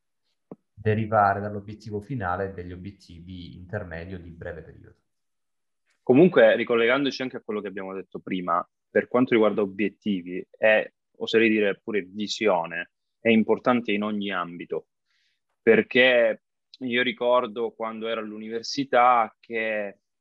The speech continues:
Speaker 2: credo per chiunque, si arriva a un certo punto in cui tu vuoi mollare, non, non ce la fai più, sei, sei appesantito, non hai più voglia.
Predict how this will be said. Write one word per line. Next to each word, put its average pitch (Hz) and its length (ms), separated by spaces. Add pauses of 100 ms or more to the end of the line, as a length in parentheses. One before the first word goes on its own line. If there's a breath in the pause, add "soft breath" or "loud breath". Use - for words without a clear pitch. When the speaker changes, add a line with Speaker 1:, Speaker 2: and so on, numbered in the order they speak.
(140)
Speaker 2:
credo 120 520 (460)
per 123 220
chiunque, 117 520
si 131 120
arriva 127 220
a 113 40
un 113 100
certo 131 380
punto 120 800 (720)
in 123 200
cui 113 320
tu 113 180
vuoi 107 280
mollare, 95 680
non, 98 220
non 107 200
ce 110 120
la 107 80
fai 131 180
più, 120 420
sei, 98 640
sei 104 180
appesantito, 113 1400
non 107 160
hai 107 140
più 113 240
voglia. 92 560